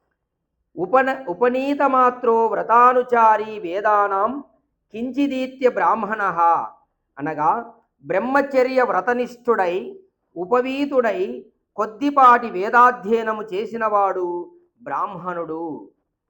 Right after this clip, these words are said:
ఏకం శాఖామదిత్య శ్రోత్రియః, వేదశాఖలలో ఒకదానిని అధ్యయనము చేసినవాడు శ్రోత్రియుడు. అంగాన్యదీత్య అనుచానః,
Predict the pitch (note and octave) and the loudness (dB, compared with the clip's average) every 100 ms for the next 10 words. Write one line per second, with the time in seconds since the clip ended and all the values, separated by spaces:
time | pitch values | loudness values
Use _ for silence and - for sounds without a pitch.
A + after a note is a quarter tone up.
0 | _ _ _ _ - D#3+ A#3+ B3+ C4+ C4+ | _ _ _ _ -6 4 6 6 0 0
1 | - G#3+ A3 A#3 A#3 A#3 A3 G3+ A#3+ - | -2 4 4 6 6 6 4 -2 -8 -10
2 | A#3 A3+ - F3+ G3+ A3+ - A3 G3 E3+ | -2 -2 -4 -6 -4 -4 -8 -2 0 2
3 | E3+ C#3+ - _ _ _ _ B2 E3 B3 | 2 2 -6 _ _ _ _ -8 -4 0
4 | C4 B3 A#3 A#3 A3+ G#3+ G3+ G3+ G3 D#3+ | 0 4 4 4 2 -2 -2 -2 -2 -6
5 | F#3+ G3 G#3+ C4 C4 A#3+ - F#3+ A#3+ A#3 | -4 2 2 2 -2 -4 -4 -2 -2 -2
6 | G#3+ G3 F#3+ F#3+ F#3 F3+ F3 E3+ E3 D#3+ | -8 -8 -8 -8 -6 -2 -2 -2 -8 -12
7 | D3+ _ _ _ _ - F3 A3+ - G#3 | -18 _ _ _ _ -6 -4 -4 -8 -8
8 | F3+ E3 E3 C#3+ G#2 _ _ _ _ _ | -8 -8 -10 -12 -14 _ _ _ _ _
9 | _ _ - E3+ A3 A#3 A#3+ C4 B3+ B3 | _ _ -8 -8 0 4 4 2 0 -2
10 | G#3+ A3+ A#3 A3+ A3+ D#3 A#2+ - _ _ | -2 -10 -10 -4 0 0 -2 -14 _ _
11 | - F3 A3 A3+ G3 F#3 F3+ D#3+ | -10 -6 -4 0 2 2 0 -2